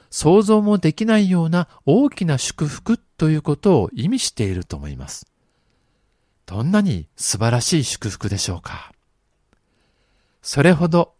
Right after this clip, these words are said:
神様は私たちのことを祝福してくださったということです。その後の四節には、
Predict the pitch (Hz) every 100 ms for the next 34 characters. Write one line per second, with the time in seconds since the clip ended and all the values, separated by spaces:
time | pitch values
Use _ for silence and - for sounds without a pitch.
0 | _ - - 156 - 147 143 156 160 -
1 | _ _ _ 101 104 180 - 190 - 175
2 | - 160 220 165 - - - 156 156 247
3 | - 233 - 208 208 202 208 190 - 196
4 | 202 - 117 95 - 82 73 76 - -
5 | _ _ _ _ _ _ _ _ _ _
6 | _ _ _ _ _ _ _ _ _ _
7 | _ _ - 135 131 123 110 101 123 -
8 | - 120 214 - 147 95 80 80 160